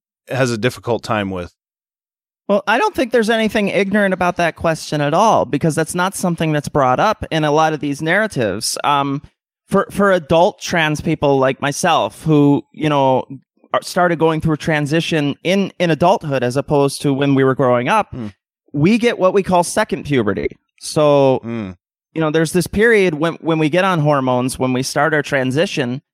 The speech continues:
Speaker 2: where we're, we're both taking in the hormone that we're supposed to have,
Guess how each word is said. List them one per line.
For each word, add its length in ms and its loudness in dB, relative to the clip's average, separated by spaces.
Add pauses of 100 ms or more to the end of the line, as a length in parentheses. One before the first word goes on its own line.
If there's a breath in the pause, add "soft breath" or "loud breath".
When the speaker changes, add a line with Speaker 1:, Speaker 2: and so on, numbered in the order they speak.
(340)
Speaker 2:
where 600 2 (140)
we're, 320 2
we're 160 2
both 300 0
taking 400 -4
in 120 0
the 100 2
hormone 400 2
that 100 -2
we're 100 0
supposed 260 0
to 80 -4
have, 500 0